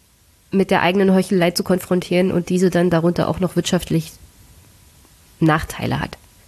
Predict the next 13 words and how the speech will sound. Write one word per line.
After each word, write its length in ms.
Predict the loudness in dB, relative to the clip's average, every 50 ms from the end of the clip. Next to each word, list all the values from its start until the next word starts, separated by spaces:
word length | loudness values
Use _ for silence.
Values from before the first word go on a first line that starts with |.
| _ -6
ja. 200 | -4 -4 -4 -4 -6 _ _ _ _ _ -20 -20 -20 -20 -20 -20 -20 -20 -20 -20 _ _ _ _ _ -20 -20 -20 _ _ _
Also, 240 | -4 -2 0 0 -2 -2 -6 -14 -20 _ _ _ _ _ _ _ _ _ _ -20 -6 _
dass 220 | -2 0 0 0
da 140 | -2 -2 -2
viel 180 | 0 2 2 2
nicht 180 | 2 0 0
Verständnis 680 | -2 -2 -2 -2 -2 -2 0 0 0 0 0 0 -2 -2
für 180 | -2 -2 0 2
ist, 300 | 0 0 -2 -4 -8 -8
vor 220 | -2 0 0 2
allem 200 | 2 2 2 2
im 140 | 0 0 0
Ostdeutschland, 640 | -2 -4 -2 -2 -2 -2 -2 -2 -2 -4 -4 -4